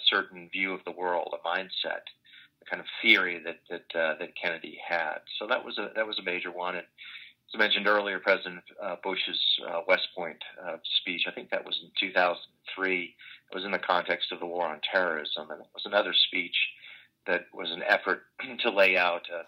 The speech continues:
a, a coherent, uh, worldview, uh, and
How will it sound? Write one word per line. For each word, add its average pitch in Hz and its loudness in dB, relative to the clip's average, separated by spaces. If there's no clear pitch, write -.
a, 85 -14
a 87 -16
coherent, 90 -2
uh, 85 0
worldview, 90 -4
uh, - -20
and 82 -2